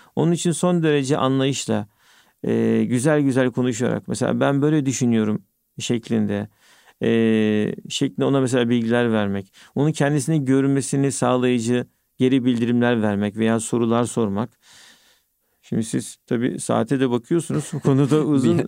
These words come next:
Speaker 1: evet.
Speaker 2: bir yandan evet, e, programımızın inşallah yavaş yavaş
Speaker 1: Evet.
Speaker 2: sonuna doğru geliyoruz. Dilerseniz birkaç cümleyle
Speaker 1: Evet.
Speaker 2: tamamlayabiliriz kıymetli hocam. Buyurun.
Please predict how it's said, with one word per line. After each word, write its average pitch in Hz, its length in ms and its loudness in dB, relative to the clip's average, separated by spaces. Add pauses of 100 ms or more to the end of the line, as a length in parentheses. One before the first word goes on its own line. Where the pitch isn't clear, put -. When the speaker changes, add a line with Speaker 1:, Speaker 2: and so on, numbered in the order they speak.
(120)
Speaker 1:
evet. 127 160 2
Speaker 2:
bir 117 40 2
yandan 117 360 4
evet, 110 320 0
e, 104 220 0
programımızın 107 640 0
inşallah 113 380 -2
yavaş 107 280 -2
yavaş 127 120 -2
Speaker 1:
Evet. 131 120 0
Speaker 2:
sonuna 104 220 0
doğru 104 180 0
geliyoruz. 104 500 -2 (640)
Dilerseniz 180 540 -2
birkaç 135 280 -4
cümleyle 107 260 0
Speaker 1:
Evet. 135 80 0
Speaker 2:
tamamlayabiliriz 101 520 -2
kıymetli 87 320 -8
hocam. - 180 -10
Buyurun. 92 180 -8